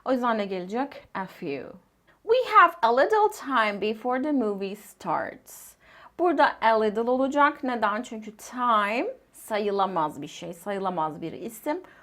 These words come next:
O yüzden a little gelmek zorunda. Film başlamadan önce az bir şey, birazcık zamanımız var. "I have a few books to read at the weekend."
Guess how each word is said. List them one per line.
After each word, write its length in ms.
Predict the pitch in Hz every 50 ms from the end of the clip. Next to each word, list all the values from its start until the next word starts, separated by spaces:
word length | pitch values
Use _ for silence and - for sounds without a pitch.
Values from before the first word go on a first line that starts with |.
| - _ -
O 120 | 233 240
yüzden 360 | 226 208 196 180 - 160 151 - - -
a 60 | -
little 420 | 180 175 165 175 175 185 208 226 240
gelmek 380 | 254 254 254 254 254 262 254
zorunda. 640 | 262 - 247 254 254 262 262 254 247 262 262 285 330 - - - - - _ _
Film 240 | - 359 339 302 262
başlamadan 720 | 247 233 247 - - 240 233 226 202 190 190 185 175 170
önce 460 | 160 147 147 143 - 190 214 247 330 - _ _ _ _
az 280 | - - 370 294 233 190
bir 60 | 185
şey, 360 | 185 - - 165 147 175 220
birazcık 500 | 320 359 294 196 160 160 143 - - -
zamanımız 760 | - - 208 196 165 - - 143 147 147 165 226 277 359 - - _ _ _ _ _ -
var. 400 | - - - - - - - _ _ _ _ _ _ _ _ -
"I 60 | 311 403 403
have 160 | 440 403 370
a 60 | 311 302
few 340 | 302 - 359 359 370 330
books 300 | 262 262 254 254 - -
to 100 | - 311
read 280 | 294 262 226 214 214 202
at 200 | 202 190 196 -
the 80 | - 196
weekend." 840 | 190 190 180 170 175 - - - 107 - - - - - - -